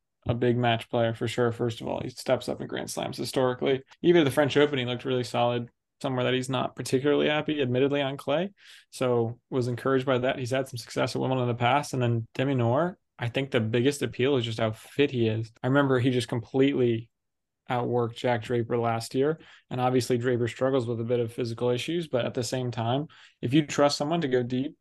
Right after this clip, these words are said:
and there's, like, a, a true value on anyone in a, in an outright market, which is typically tough, is, is Demon, because he's just so fit and he's so comfortable on grass.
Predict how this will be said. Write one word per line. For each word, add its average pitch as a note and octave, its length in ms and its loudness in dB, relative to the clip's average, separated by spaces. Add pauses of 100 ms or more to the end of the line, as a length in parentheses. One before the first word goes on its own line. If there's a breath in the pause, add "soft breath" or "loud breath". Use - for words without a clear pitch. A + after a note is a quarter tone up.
and B2 120 -6
there's, A#2 220 -4
like, A#2 220 0 (560)
a, A#2 260 2
a A#2 40 2
true B2+ 680 2 (440)
value A#2 280 2
on A#2 140 0
anyone B2 480 -2
in B2+ 140 -4
a, A#2+ 100 -2
in B2 140 -4
an A#2+ 80 0
outright A#2+ 300 4
market, A#2+ 300 0
which B2 200 -4
is A2+ 180 -10
typically A#2+ 400 0
tough, A#2 340 0 (200)
is, B2 160 2
is A#2+ 200 2
Demon, A#2+ 400 4
because A2+ 460 -2 (100)
he's A#2 280 -6
just A#2 260 0
so A2+ 160 2
fit A2+ 500 -2 (140)
and A#2 120 0
he's A2 140 -4
so A#2 160 0
comfortable A#2 400 -2
on A2+ 140 -2
grass. A#2 520 -4